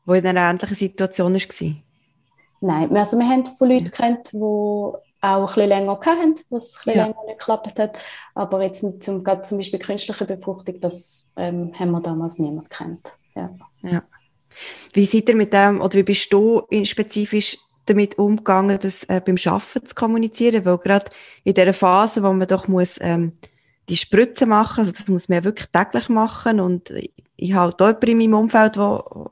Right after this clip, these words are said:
Speaker 1: wo der Weg gegangen ist, und das ist ja dann manchmal schon sehr kurzfristig, wenn dann die,
Speaker 2: Mhm.
Speaker 1: die Hormonwerte richtig sind, dann muss man gleich antraben, muss man, muss man,
Speaker 2: Mhm.
Speaker 1: muss man, muss man einrücken quasi, und, und, ähm, und das ist ja dann noch schwierig, zum,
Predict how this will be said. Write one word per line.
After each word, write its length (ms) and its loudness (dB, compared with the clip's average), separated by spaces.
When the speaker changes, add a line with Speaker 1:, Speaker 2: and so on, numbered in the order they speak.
Speaker 1:
wo 80 -2
der 140 0
Weg 240 2
gegangen 300 2
ist, 220 -2
und 120 -2
das 180 2
ist 120 2
ja 80 4
dann 160 2
manchmal 220 2
schon 100 -2
sehr 240 0
kurzfristig, 880 0
wenn 180 2
dann 200 -2
die, 80 0
Speaker 2:
Mhm. 40 -8
Speaker 1:
die 140 0
Hormonwerte 720 2
richtig 320 -2
sind, 120 0
dann 80 2
muss 140 -4
man 80 0
gleich 180 0
antraben, 640 2
muss 180 -2
man, 240 -2
muss 200 -6
man, 220 -2
Speaker 2:
Mhm. 380 -6
Speaker 1:
muss 200 0
man, 240 2
muss 180 0
man 100 4
einrücken 580 4
quasi, 520 4
und, 220 2
und, 280 0
ähm, 460 2
und 240 2
das 140 0
ist 120 2
ja 80 4
dann 180 2
noch 120 2
schwierig, 520 2
zum, 400 -2